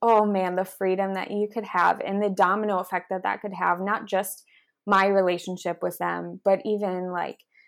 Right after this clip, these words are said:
their marriages and their relationships and their businesses and their relationships with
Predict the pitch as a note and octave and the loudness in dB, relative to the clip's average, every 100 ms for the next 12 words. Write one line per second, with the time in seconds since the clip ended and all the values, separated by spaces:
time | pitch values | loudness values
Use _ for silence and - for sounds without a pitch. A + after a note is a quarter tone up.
0 | _ _ _ - F3 F3+ E3+ F#3+ A3 A3 | _ _ _ -4 2 4 4 0 -2 -4
1 | A3 G3 F3 E3+ F3+ F#3 F3+ F3+ G3 G3 | -4 -2 0 0 -4 -6 -6 -6 -4 -2
2 | - G#3+ G3+ F3 - F3+ F3+ F3 F3 - | -4 -6 -6 -6 -6 -8 -6 -6 -8 -8
3 | - G#3+ A3 G#3 G3+ E3+ D#3 F#3+ - F#3 | -4 -4 -2 -10 -6 -4 -4 -6 -10 -8
4 | F3 F3 E3+ - F#3 F3+ F#3 F3+ F3+ F#3 | -8 -8 -10 -10 -6 -2 -2 -2 -4 -10
5 | - F#3 F#3+ | -10 -10 -10